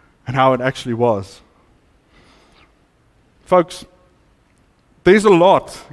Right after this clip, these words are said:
going into saying, you know, we say so easily, "Jesus died for our sins," which is true. There's so much behind that. There's so much. Don't think it's just this, um, oh man, what's the opposite of deep?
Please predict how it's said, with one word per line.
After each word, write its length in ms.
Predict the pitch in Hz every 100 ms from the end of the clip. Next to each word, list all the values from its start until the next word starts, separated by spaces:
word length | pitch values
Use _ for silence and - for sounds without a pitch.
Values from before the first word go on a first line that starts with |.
| 139
going 300 | 160 170 165
into 300 | 165 165 156
saying, 280 | - 147
you 100 | 143
know, 60 | 151
we 200 | 160 170
say 240 | - 220
so 160 | 202 233
easily, 480 | 156 170 147 131 120
"Jesus 360 | 135 147 160
died 300 | - 127 127
for 160 | - 127
our 80 | 117
sins," 340 | - 113 98 - - -
which 280 | 160 190
is 200 | 180 160
true. 380 | - - 175 92 - _ _ _ - _ _ _ _ _
There's 160 | - 110
so 360 | - - 160 156
much 380 | 139 127 -
behind 400 | - 120 113 113
that. 240 | 107 92 - _ _ _ _ _
There's 120 | 135
so 300 | - - 202
much. 320 | 196 160 135 -
Don't 240 | 156 185
think 240 | - 185
it's 160 | 170 -
just 320 | - 165 -
this, 340 | 160 156 - - - - - - _
um, 580 | 127 131 127 123 107 - _ _ _ _ - _ - - _ _
oh 360 | 139 156 113 - -
man, 200 | 131 117
what's 140 | 123
the 80 | -
opposite 380 | 139 - - 127
of 160 | 113 104
deep? 280 | 120 120